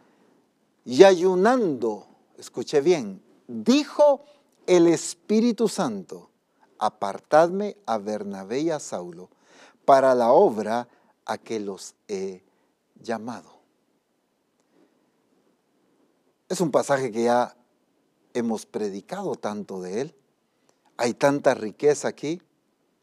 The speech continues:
Pero resaltemos esta parte fundamental. "Dijo el Espíritu Santo". Me encanta cómo en el contexto de, este, de esta verdad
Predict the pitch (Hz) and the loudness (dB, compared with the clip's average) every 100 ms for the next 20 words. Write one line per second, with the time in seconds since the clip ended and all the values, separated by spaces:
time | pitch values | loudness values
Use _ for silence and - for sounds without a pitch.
0 | _ _ _ _ _ _ - 160 180 180 | _ _ _ _ _ _ 0 4 4 4
1 | 190 180 254 277 254 226 - - - - | 2 0 0 0 0 -2 -4 -10 -14 -18
2 | - _ 202 196 175 - 156 - 151 143 | -20 _ -6 -2 -2 0 -2 -2 -6 -6
3 | 120 113 113 98 98 87 87 _ _ _ | -6 -6 -8 -10 -14 -16 -18 _ _ _
4 | _ _ _ _ - 233 240 220 202 190 | _ _ _ _ 2 4 2 -2 -2 -4
5 | _ _ _ - 131 127 123 - _ _ | _ _ _ -4 0 0 0 -6 _ _
6 | - 190 202 190 180 - 117 85 - - | -4 -2 0 -2 -4 -6 -14 -14 -20 -20
7 | _ _ _ _ _ _ _ _ _ _ | _ _ _ _ _ _ _ _ _ _
8 | _ _ _ _ _ _ _ _ _ _ | _ _ _ _ _ _ _ _ _ _
9 | 147 196 277 311 285 - 220 196 196 185 | -2 0 2 4 4 4 4 6 4 2
10 | - _ _ _ _ _ _ _ _ 165 | 0 _ _ _ _ _ _ _ _ 0
11 | 160 160 - 165 160 - - - 202 170 | 2 2 0 -2 -2 -4 -4 2 4 4
12 | 160 - 160 143 131 - _ _ _ - | 0 0 2 2 0 -8 _ _ _ -8
13 | 135 151 196 160 131 110 107 | -6 0 2 4 2 0 -2